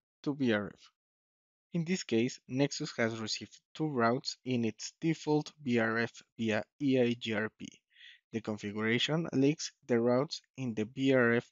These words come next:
blue. For the purpose of this example, only the route one nine two dot one six eight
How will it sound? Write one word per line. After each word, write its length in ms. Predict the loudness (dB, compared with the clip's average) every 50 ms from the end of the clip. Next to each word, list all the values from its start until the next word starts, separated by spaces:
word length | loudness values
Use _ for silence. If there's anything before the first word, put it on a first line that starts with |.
| _
blue. 240 | -12 -8 -8 -8 -8 -10 _ _ _ _ _ _ _ _ _ _ _ _
For 160 | -2 -2 0
the 140 | 0 -4 -6
purpose 640 | -2 0 2 2 2 0 -4 -8 -10 -10 -12 -16 -12 -10
of 140 | -12 -12 -10 _
this 220 | -8 -8 -6 -6
example, 600 | -10 -10 -8 -4 -4 -4 -4 -4 -6 -8 -8 -8 -10 _ _ _ -2
only 260 | 0 2 2 2 2
the 160 | 0 -2 -2
route 320 | 0 2 2 0 0 -2 -8 _ _ _ -20 -20 _ _ _ _
one 280 | -4 0 0 2 2 2
nine 180 | 0 -2 -2 -4
two 240 | -6 -6 -6 -6 -8 -10 _ _
dot 200 | -4 -4 -4 -4 -8 _
one 260 | _ -6 -6 -6 -6 -6
six 360 | -10 -14 -14 -14 -14 -8 -6
eight 240 | -6 -6 -6 -8